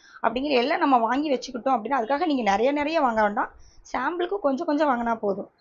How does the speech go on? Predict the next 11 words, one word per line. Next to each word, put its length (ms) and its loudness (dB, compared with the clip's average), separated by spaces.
ஏன்னா 140 2
கஸ்டமர் 480 0
அடுத்து 220 0
கேட்க 280 0
கேட்க 260 -2
ஆர்டர் 300 2
வர 200 6
வர 140 -2
நீங்க 180 -2
நிறைய 300 -2
வாங்கிக்கலாம். 480 -4